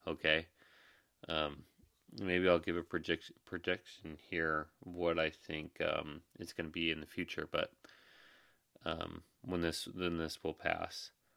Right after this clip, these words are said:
But for now, um, I just wanna let you guys know that I appreciate listening in, and I hope you're not alone this Christmas season, and, um, yeah,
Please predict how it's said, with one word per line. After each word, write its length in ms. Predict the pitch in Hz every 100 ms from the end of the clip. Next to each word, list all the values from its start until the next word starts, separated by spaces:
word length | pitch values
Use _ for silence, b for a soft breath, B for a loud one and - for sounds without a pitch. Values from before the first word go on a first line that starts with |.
| _
But 140 | 98 90
for 140 | 95
now, 440 | 98 104 113 113 - b b b b _ -
um, 420 | 87 82 80 85 _ _ _ _ _ _ _ _ _ _ _ -
I 80 | 95
just 180 | 95
wanna 140 | 101 92
let 200 | 87 -
you 60 |
guys 220 | 92 82 -
know 220 | 92 92
that 360 | 85 76 - -
I 60 | 80
appreciate 540 | 78 - 98 104 87
listening 400 | 92 - 87 85
in, 300 | 95 101 104 -
and 380 | 80 76 73 76 82
I 40 |
hope 200 | 87 90
you're 120 | 95
not 200 | 85 -
alone 300 | 82 85 90
this 140 | 87 -
Christmas 380 | 95 - 85
season, 460 | - 87 90 92 98 -
and, 400 | 85 76 76 71 _ b b b b b _ _ -
um, 420 | 80 78 78 78 _ _ _ _ _ _ _ _ _ _ _ _ _ _ _ _ _ _ _ _ _ -
yeah, 260 | 107 87